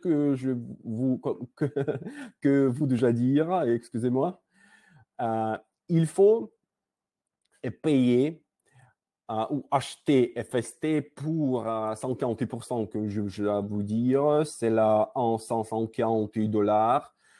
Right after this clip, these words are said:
Euh, nous avons encore une fois cinquante dollars, euh, pour la licence à vendre avec. Euh, total, c'est là, euh, six cents.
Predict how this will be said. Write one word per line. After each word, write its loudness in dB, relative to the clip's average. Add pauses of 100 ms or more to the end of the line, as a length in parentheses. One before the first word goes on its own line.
(220)
Euh, 0
nous 4
avons 2 (160)
encore 2
une 0
fois -2
cinquante -6 (340)
dollars, -2
euh, -2 (140)
pour -4
la -4
licence -4 (240)
à -2
vendre -2
avec. -2 (420)
Euh, -2 (120)
total, 2
c'est -8
là, 0 (800)
euh, -8 (1700)
six -2
cents. -2